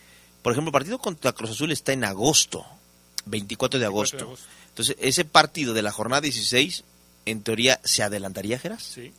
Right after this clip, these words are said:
Speaker 1: Se adelantaría para el veinticuatro de agosto, jornada dieciséis. O así está
Speaker 2: Sí.
Speaker 1: aquí.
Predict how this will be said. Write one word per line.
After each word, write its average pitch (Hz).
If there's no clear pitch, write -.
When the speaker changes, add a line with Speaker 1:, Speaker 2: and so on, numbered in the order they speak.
Speaker 1:
Se -
adelantaría 98
para 117
el 101
veinticuatro 98
de 117
agosto, 110
jornada 104
dieciséis. -
O 101
así -
está 180
Speaker 2:
Sí. 175
Speaker 1:
aquí. 107